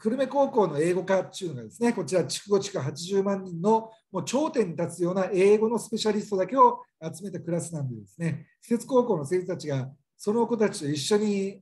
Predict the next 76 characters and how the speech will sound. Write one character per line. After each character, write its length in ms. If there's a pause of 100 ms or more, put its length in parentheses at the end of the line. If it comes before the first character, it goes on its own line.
(100)
あ 100
の、 280
塾 240
と 80
か 80
予 80
備 120
校 240
で 260 (200)
授 140
業 80
を 40
受 80
け 60
る 80
の 80
嫌 180
が 120
る 100
ん 60
で 80
す 120
よ。 80 (180)
そ 300
の 100
ク 80
ラ 100
ス 60
に 100
は 80
入 160
り 60
た 60
く 80
な 40
い 100
け 80
ど、 260 (280)
も 100
う 120 (380)
段 300
違 160
い 40
に 120
違 280
う 40
か 120
ら 60
で 100
す 120
ね。 280 (100)
は 160
い。 160 (180)
英 220
語 80
だ 120
け 100
を 60
集 240
中 180
的 200
に 240 (260)
や 140
っ 80
て 120
る 520
生 180
徒 120
た 40
ち 140
が 80
で 120
す 120
ね。 220 (100)
は 160
い。 160